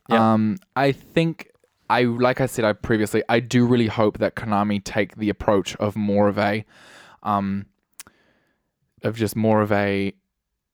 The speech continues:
Speaker 2: like, a reparative list.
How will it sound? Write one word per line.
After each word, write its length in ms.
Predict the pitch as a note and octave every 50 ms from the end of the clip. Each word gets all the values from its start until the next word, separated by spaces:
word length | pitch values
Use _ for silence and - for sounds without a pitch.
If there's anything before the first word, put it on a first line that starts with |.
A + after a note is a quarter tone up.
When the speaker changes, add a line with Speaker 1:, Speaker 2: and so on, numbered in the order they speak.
| _ _ _ _ _ _ _ _ _ _ _ _ _ _ _ _ _ -
Speaker 2:
like, 180 | - A2+ G#2+ -
a 200 | A2 G#2+ G#2 G2+
reparative 920 | G2 G2+ G#2+ A2 G#2+ - - - - A2 G2+ G2 - - A#2 G#2+ - - - - _
list. 500 | A2+ G#2+ A2 A2+ B2 - - - - -